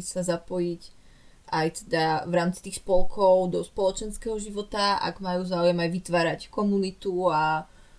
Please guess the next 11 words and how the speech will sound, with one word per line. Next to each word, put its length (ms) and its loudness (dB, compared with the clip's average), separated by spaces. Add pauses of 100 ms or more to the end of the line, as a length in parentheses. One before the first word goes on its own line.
(160)
e, 80 -10 (640)
a 160 -8
teda 320 -4
internáty 560 0
a 80 -2
všetky 320 -12
tie 160 -8
služby 560 -8
okolo, 560 -4
okolo 320 -4
toho, 180 -4